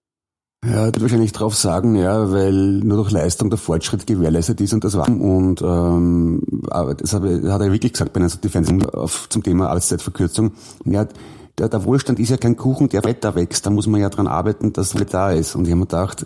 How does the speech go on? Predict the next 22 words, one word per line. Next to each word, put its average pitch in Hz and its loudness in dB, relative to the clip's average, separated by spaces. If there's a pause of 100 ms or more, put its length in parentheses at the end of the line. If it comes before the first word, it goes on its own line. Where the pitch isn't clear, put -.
(160)
von 85 -4
was 92 -2
redet - 0
man? 87 2 (920)
Der 95 -2
Wohl-, 98 0
Wohlstand 95 0
für 110 0
alle 90 0
da, 90 0
man 95 2
muss 90 2
es 85 -2
halt 90 0
nur 90 0
gerecht 85 -2
aufteilen. 110 2
<laughs> 92 0
Das - -2
ist 117 -2
das 113 0
Problem. 98 2